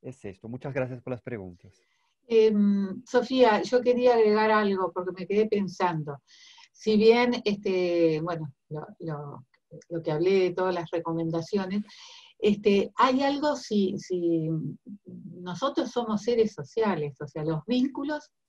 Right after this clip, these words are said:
Speaker 2: son absolutamente fundamentales. Una de las cuestiones que más complica esta,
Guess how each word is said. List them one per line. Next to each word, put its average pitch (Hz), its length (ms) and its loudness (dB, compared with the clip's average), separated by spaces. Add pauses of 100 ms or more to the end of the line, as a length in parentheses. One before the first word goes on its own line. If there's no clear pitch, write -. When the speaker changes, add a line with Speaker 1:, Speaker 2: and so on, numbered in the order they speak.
Speaker 2:
son 202 360 -4
absolutamente 180 840 -6
fundamentales. 156 680 -10
Una 196 180 -8
de 180 80 -6
las 160 180 -6 (340)
cuestiones 190 480 -4
que 175 140 -6
más 240 280 0
complica 202 720 -4
esta, 151 680 -8